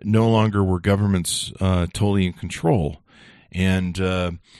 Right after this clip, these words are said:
there was this utopia that would bring us all closer together, that we could, you know, uh, we could, um, create that,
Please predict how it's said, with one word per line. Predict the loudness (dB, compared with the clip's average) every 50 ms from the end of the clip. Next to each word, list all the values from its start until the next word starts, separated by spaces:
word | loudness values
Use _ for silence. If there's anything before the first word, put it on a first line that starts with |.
| -20 _ _ _
there | 0 0
was | 2 2 0 -2
this | -2 -2
utopia | -2 -4 -2 -2 -2 -2 -2 -2 0 0 0 0
that | -2 -4 -4 -4
would | -6 -4 -4
bring | -4 -4 -2 -2
us | -4 -4 -4
all | -4 -4 -4 -4
closer | -6 -2 -2 0 0 0 -2 -4
together, | -6 -4 -2 0 0 0 0 0 -2
that | -2 -2 0
we | 0 0
could, | 2 2 0 -2 2 2
you | 4 4
know, | 4 4 2 0 -4 -10 -10 _
uh, | -4 -4 -2 -2 -4 -6 -6 -2
we | 0 0 0
could, | 2 0 -2 -2 -4 -10 -18 -20 -20 -20 -20 -20 -20 -20 -20 _ -4
um, | -2 0 0 0 0 -2 -4 -6 -8 -10 -14 -20 _ _ -10
create | 0 4 6 6 6 6 4 2
that, | 0 0 0 0 -2